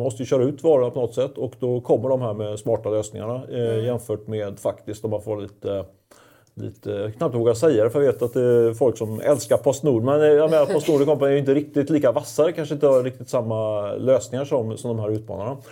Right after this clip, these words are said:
Speaker 2: Mm.
Speaker 1: Och nyheten som, eh, du får, eftersom jag gärna vill prestera, det är att Airme har nu fått in hundratjugofem miljoner, eller i, kanske ännu mer faktiskt, i nytt riskkapital. Så
Speaker 2: Mm.
Speaker 1: det, det är liksom, eh, vad ska man säga, insatserna, eh, höjs i det här segmentet då med,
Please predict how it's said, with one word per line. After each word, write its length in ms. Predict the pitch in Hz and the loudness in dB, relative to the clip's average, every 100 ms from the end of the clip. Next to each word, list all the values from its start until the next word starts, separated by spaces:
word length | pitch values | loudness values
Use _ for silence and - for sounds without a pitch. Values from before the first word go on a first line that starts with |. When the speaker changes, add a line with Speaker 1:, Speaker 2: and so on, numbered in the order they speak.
| - | -10
Speaker 2:
Mm. 120 | 196 | 0
Speaker 1:
Och 180 | 175 175 | 2 2
nyheten 420 | 202 175 147 156 | 2 6 6 4
som, 200 | 175 180 | 0 2
eh, 100 | 165 | 4
du 220 | 156 151 147 | 4 4 4
får, 300 | 151 123 117 | 6 6 4
eftersom 280 | - 120 | 0 -2
jag 60 | 131 | 0
gärna 120 | 123 | 2
vill 260 | 117 113 113 | 2 2 0
prestera, 300 | 123 120 117 | -2 2 2
det 80 | 123 | 4
är 40 | |
att 160 | 120 131 | 2 4
Airme 380 | 151 147 170 180 | 2 2 2 0
har 100 | 139 | 0
nu 100 | 120 | -2
fått 160 | 127 | -4
in 220 | 123 113 | -4 -4
hundratjugofem 720 | 110 110 143 139 143 - 143 127 | -4 0 0 2 0 0 -2 0
miljoner, 360 | 123 104 123 | -2 -2 -2
eller 180 | 131 123 | 0 0
i, 260 | 131 - - | -2 -6 -6
kanske 180 | 143 147 | -4 0
ännu 160 | 139 | 0
mer 140 | 151 170 | 0 -2
faktiskt, 320 | 120 113 113 | -4 -6 -8
i 280 | 117 107 107 | -6 -4 -4
nytt 200 | 113 113 | -6 -4
riskkapital. 600 | 123 127 110 107 151 143 | -6 -4 -6 -4 -4 -4
Så 120 | - 120 | -6 -2
Speaker 2:
Mm. 120 | 127 | 0
Speaker 1:
det, 180 | 127 123 - - - - | 0 -2 -18 -20 -20 -8
det 60 | 131 | -2
är 40 | |
liksom, 420 | 139 139 143 139 | -2 0 0 0
eh, 60 | 139 | 0
vad 260 | 139 135 127 | 0 0 -2
ska 80 | 123 | -4
man 40 | |
säga, 120 | 135 | -2
insatserna, 840 | 147 156 143 131 123 - 123 120 117 117 113 123 120 117 | 0 0 0 -4 -4 -4 -2 0 -2 -6 -8 -2 0 2
eh, 840 | 117 113 113 110 110 113 113 113 123 | 2 2 2 2 0 -2 -6 -6 2
höjs 360 | 190 156 - | 2 2 0
i 60 | 143 | 0
det 80 | 127 | 0
här 80 | |
segmentet 520 | 113 120 117 104 113 113 | -2 -4 -6 -6 -8 -4
då 160 | 107 | -2
med, 300 | 113 113 110 | -2 -2 -2